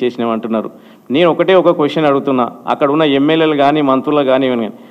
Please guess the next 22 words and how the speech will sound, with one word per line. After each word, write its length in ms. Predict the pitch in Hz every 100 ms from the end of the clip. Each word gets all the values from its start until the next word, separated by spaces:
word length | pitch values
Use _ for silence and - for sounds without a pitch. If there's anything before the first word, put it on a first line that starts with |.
| - -
అందులో, 280 | 143 170 170 - -
అందులో 240 | 143 170
ఆడిటోరియంలో 840 | 156 113 127 165 196 185 185 180 175
పెట్టిన 280 | 160 151 156
screen 460 | - - 151 180
మీరు 180 | 165 143
decide 340 | 131 151 139
చేశారా? 420 | 131 131 117 123 - - - -
అందులో 220 | 135 160
ఆడిటోరియంలో 520 | 147 180 185 190 190
పెట్టిన 220 | 170 170 175
మన 140 | 165
system, 460 | 170 156 143 190 180
మీరు 140 | 165
mic 240 | 151 160
system 320 | 160 165 170 151
మీరు 120 | 135
decide 320 | 127 143 123
చేశారా? 440 | 120 123 117 127 - - -
ఆడిటోరియంలో 600 | 107 156 180 185 185 185
ఉన్న 140 | 180 175
occupation 720 | 139 139 175 190 185 185